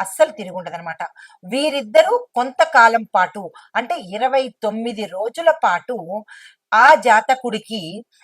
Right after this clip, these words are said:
ఈ వీరిద్దరూ ఆరోగ్యాన్ని, ఐశ్వర్యాన్ని ఇవ్వబోతున్నారు. అయితే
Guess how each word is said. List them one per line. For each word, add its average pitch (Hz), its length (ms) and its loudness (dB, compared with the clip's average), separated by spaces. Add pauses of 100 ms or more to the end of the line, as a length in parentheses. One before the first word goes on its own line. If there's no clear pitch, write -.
(120)
ఈ 269 200 -4
వీరిద్దరూ 226 600 0 (120)
ఆరోగ్యాన్ని, 254 800 2 (200)
ఐశ్వర్యాన్ని 233 880 0 (360)
ఇవ్వబోతున్నారు. 185 760 -4 (360)
అయితే 262 460 0